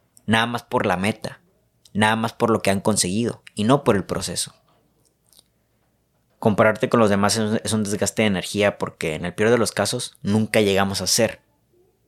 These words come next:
Y bueno, también en el mejor de los casos nunca llegamos a ser como los demás. Y qué bueno. Y en el peor de los casos puedes llegar a hacerte igual que ellos.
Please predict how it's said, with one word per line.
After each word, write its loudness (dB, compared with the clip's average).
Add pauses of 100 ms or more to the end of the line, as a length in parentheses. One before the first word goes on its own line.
(440)
Y -4
bueno, 2 (280)
también 0
en -2
el 0
mejor 0
de 4
los 0
casos 0
nunca 2
llegamos 0
a -8
ser 0
como -6
los -6
demás. -12 (360)
Y -6
qué -2
bueno. -2 (1080)
Y 2
en 2
el 0
peor 4
de 6
los 4
casos 0
puedes 4
llegar 6
a 4
hacerte 0 (240)
igual 2
que -4
ellos. -8